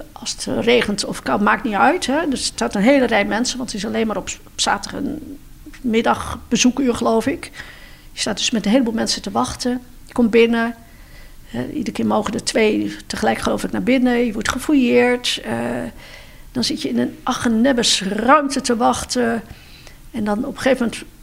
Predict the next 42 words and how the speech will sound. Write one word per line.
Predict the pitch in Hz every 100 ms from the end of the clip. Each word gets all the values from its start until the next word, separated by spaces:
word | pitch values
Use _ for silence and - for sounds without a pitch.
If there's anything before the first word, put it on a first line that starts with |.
| -
mogen | 247 247
mensen | 240 233 -
naar | 220
binnen. | 226 262 220 214
En | 226 226
dan | 240 226
staan | 226 - 240 220
er | 107 104 104 -
rijen | 240 208 269 269 226 214
met, | 220 - -
eh, | 226 214 214 226
eh, | 190 - - - - - - - - - - - - - 269 - - -
s-, | - - - -
tafels | 285 277 262 208 202 - -
met | 220 -
een | 214
glazen | - - 277 269 220
wand | 240 247
ertussen. | 233 226 196 -
Aan | 226
de | 240
ene | 247 254
kant | - 226 214
zitten | - - 220
de | 220
mensen | 233 - -
die | 214 226
dus | 220
vastzitten. | - 247 - 233 226
Aan | 220
de |
andere | 233 240
kant | 226
mag | 202 202
jij | 247 247
op | 220
bezoek. | 196 226 208
Je | 247
mag | 214 -
elkaar | 220 -
niet | 214 196
aanraken. | 247 247 240 226 214 - 214